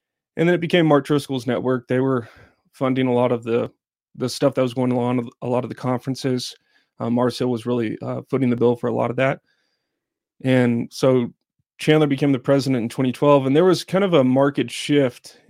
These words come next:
in the tone and tenor of the network, some for good. Um, you know, they were trying to move away from a more, uh, combative spirit that Driscoll, uh, tended to bring in.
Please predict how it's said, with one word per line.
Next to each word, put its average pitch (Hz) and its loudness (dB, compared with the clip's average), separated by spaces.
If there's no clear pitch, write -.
in 131 -2
the 120 -2
tone 139 -2
and 113 -2
tenor 139 -2
of 143 -4
the 156 -4
network, 156 -6
some 165 -2
for 143 -8
good. 135 -2
Um, 120 -6
you 131 -4
know, 127 0
they 127 2
were 131 2
trying 123 -4
to 120 0
move 123 0
away 127 2
from 127 -2
a 127 0
more, 123 0
uh, 123 -6
combative 127 4
spirit 135 -4
that 123 -4
Driscoll, 123 -6
uh, 135 -8
tended 127 -4
to 135 -2
bring 123 2
in. 180 0